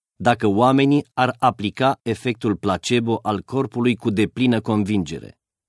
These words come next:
Prin urmare, titlul Tu ești placebo reflectă faptul că tocmai propriile tale gânduri, emoții și credințe sunt cele care generează lanțul de evenimente fiziologice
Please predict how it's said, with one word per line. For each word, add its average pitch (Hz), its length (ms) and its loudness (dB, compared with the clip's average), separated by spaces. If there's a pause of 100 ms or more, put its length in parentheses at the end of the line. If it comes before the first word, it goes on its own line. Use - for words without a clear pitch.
(260)
Prin 120 200 2
urmare, 139 400 4
titlul 120 540 0 (260)
Tu 147 180 4
ești 113 300 2
placebo 123 580 2 (300)
reflectă 135 560 2
faptul 139 360 2
că 127 140 0
tocmai 143 460 0
propriile 120 680 0
tale 120 360 0
gânduri, 113 600 4
emoții 117 520 0
și - 140 -6
credințe 117 760 0 (260)
sunt 120 220 2
cele 143 240 4
care 123 220 2
generează 117 560 2
lanțul 117 400 2
de 104 100 0
evenimente 104 580 0
fiziologice 104 1000 -2